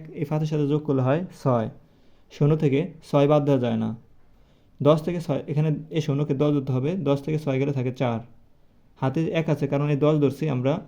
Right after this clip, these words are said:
হাতে এক আছে, এই এক নিচের সংখ্যার সাথে যোগ হয়ে যাবে,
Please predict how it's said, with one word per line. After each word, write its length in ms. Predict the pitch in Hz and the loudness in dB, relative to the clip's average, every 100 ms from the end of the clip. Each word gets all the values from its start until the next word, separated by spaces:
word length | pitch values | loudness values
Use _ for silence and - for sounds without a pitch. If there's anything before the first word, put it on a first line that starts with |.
| - - - - | -16 -20 -18 -6
হাতে 180 | 127 151 | -2 0
এক 120 | 151 | 0
আছে, 200 | 135 131 165 | 0 -2 0
এই 60 | 160 165 | 2 0
এক 100 | 165 | 0
নিচের 220 | 147 156 156 | 0 0 2
সংখ্যার 200 | 147 143 | 0 0
সাথে 120 | 139 | -2
যোগ 140 | 139 139 | 2 2
হয়ে 160 | 127 117 | 2 0
যাবে, 180 | 110 | -2